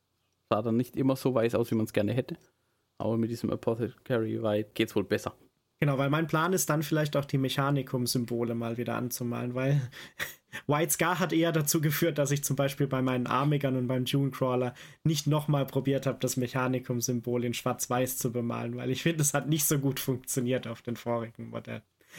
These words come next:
Speaker 2: <laughs>
Speaker 1: Okay, dann bedanke ich mich für den Bericht und, ähm, wir sind gespannt, was die Zukunft noch bringt.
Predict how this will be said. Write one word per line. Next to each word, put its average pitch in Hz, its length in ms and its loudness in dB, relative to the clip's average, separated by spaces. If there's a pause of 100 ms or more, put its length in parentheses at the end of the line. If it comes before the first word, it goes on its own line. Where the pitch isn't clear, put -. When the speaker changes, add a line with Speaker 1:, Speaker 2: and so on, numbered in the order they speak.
(200)
Speaker 2:
<laughs> 147 40 2 (460)
Speaker 1:
Okay, 214 400 2 (380)
dann 180 380 4 (760)
bedanke 135 400 2
ich 170 140 0
mich - 360 0 (220)
für 123 220 0
den 117 480 0
Bericht 143 580 0
und, 123 400 0
ähm, 123 400 2 (500)
wir 127 140 4
sind 131 180 4
gespannt, 147 680 2 (160)
was 147 220 2
die - 100 -14
Zukunft 170 500 0
noch 123 140 0
bringt. 170 420 2